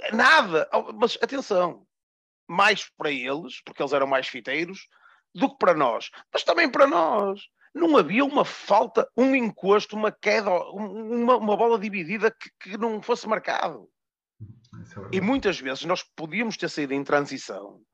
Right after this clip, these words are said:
Speaker 1: por aqueles toquezinhos de vira as costas e leva um toque e cai de joelhos, que, e pá, eles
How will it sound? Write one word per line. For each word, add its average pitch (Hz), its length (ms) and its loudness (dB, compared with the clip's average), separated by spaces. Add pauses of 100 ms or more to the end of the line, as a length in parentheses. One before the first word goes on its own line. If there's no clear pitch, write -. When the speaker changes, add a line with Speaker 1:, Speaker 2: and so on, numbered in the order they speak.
(340)
Speaker 1:
por 175 140 4
aqueles 190 300 4
toquezinhos 180 600 2
de 160 240 6 (220)
vira 175 240 6
as - 140 2
costas 170 420 4
e 170 60 4
leva 165 240 6
um 160 80 2
toque 160 280 4
e - 20 -6
cai 156 180 2
de 151 80 -6
joelhos, 117 520 -4
que, 147 120 -10
e 131 260 -2
pá, 98 260 -4
eles 120 300 -4